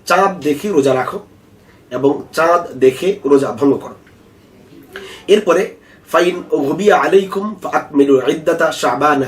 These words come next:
সালাসিন", যদি এমন হয় যে আকাশ মেঘাচ্ছন্ন বা অন্য কোনো কারণে যদি তোমরা চাঁদ দেখতে না পাও, তাহলে তোমরা শাবানের তিরিশ দিন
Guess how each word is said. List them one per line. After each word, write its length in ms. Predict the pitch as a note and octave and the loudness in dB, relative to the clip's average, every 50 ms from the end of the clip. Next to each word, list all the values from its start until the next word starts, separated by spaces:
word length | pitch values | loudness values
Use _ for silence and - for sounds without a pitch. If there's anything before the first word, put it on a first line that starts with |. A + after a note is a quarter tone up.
| - | -4
সালাসিন", 460 | C3 B2+ B2 A2+ A2 - - C3+ - - - - - - - - - - - - _ _ _ - - - - - - | -6 -8 -6 -8 -10 -8 -8 -8 -8 -8 -14 -20 -20 -20 -20 -20 -20 -20 -20 -20 _ _ _ -20 -20 -20 -20 -6 0
যদি 340 | F#3 G3 G3 A#3 A3+ G#3+ - - | 2 2 2 2 -2 -4 -2 -2
এমন 220 | D#3+ - G3 G3+ | 0 0 2 0
হয় 320 | D#3+ C3 C3 C3+ C3+ - - C3+ | 0 -2 -4 -4 -6 -6 -8 -8
যে 380 | A#2+ C3+ C#3 C#3 C3+ C3 B2 A2+ - - - - - _ - - - - - - - - - - _ _ _ - | -2 2 4 4 4 4 2 0 -6 -16 -20 -20 -20 _ -20 -20 -20 -20 -20 -20 -20 -20 -20 -20 _ _ _ -6
আকাশ 400 | C3+ C3+ - F#3 F3+ - - C#3 | -6 -2 0 0 -2 -2 -2 -2
মেঘাচ্ছন্ন 580 | C3+ B2+ C3 C3 C3 - - C#3+ C3+ C3 C3 B2+ | 0 0 0 0 -2 -4 -4 -2 -2 0 -2 0
বা 100 | C3+ C#3+ | 0 0
অন্য 180 | D#3 F#3 F3+ F3 | 0 2 0 0
কোনো 200 | - D#3 C#3+ C3+ | 0 0 0 0
কারণে 360 | C3 B2+ B2 C3 D3 D3 D3 - A2+ | -2 -4 -4 -4 -6 -6 -8 -8 -4
যদি 140 | C3+ D3 C#3 | -2 -2 0
তোমরা 220 | C#3 C3+ C#3 C3 | 0 -2 -2 -4
চাঁদ 260 | C3 - C#3 B2+ - - - G#2+ | -4 -4 -6 -6 -6 -8 -4 -4
দেখতে 300 | C3 C3 C3 - - D#3 | -2 -2 -2 -4 -4 -4
না 140 | C#3 B2 A#2+ | -2 -2 -2
পাও, 440 | - - A#2 A2+ G#2+ G#2+ A#2 E3 - - - - - - - - - - - - _ | -4 -6 -10 -14 -12 -12 -14 -14 -16 -18 -20 -20 -20 -20 -20 -20 -20 -20 -20 -14 _
তাহলে 340 | - C#3+ C#3+ D3+ E3 G3+ - - - _ _ _ - - - - - _ _ _ | -4 -2 0 0 0 -2 -4 -6 -12 _ _ _ -20 -20 -20 -20 -20 _ _ _
তোমরা 340 | - C#3+ C3+ C3+ C3+ B2+ C3 - | -4 -2 0 0 0 -2 -4 -4
শাবানের 640 | - - - C#3 C3 C3 C#3+ D3+ D#3 D#3+ E3 E3+ - - - | -6 -2 0 0 0 2 2 2 2 2 0 -2 -6 -10 -10
তিরিশ 300 | F3 F3+ F#3+ F#3 F3 E3+ | -8 -6 -6 -6 -6 -8
দিন 200 | F3+ F#3 E3 | -10 -12 -12